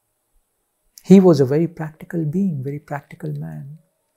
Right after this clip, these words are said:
A householder, had family,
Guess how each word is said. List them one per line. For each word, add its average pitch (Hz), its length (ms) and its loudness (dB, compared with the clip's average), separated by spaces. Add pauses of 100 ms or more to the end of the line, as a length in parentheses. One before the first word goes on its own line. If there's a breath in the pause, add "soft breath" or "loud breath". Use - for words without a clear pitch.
(1300)
A 147 100 4
householder, 143 840 6 (1080)
had 127 220 -2
family, 151 640 -2